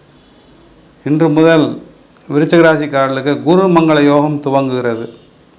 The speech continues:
குருமங்கள யோகம் என்றால் என்ன? தனஸ்த-,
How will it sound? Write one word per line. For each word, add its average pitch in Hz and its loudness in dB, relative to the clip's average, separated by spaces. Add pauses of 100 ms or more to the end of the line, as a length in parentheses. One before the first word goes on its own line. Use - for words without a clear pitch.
(920)
குருமங்கள 160 4 (100)
யோகம் 147 2
என்றால் 139 0
என்ன? 131 -6 (1800)
தனஸ்த-, 147 0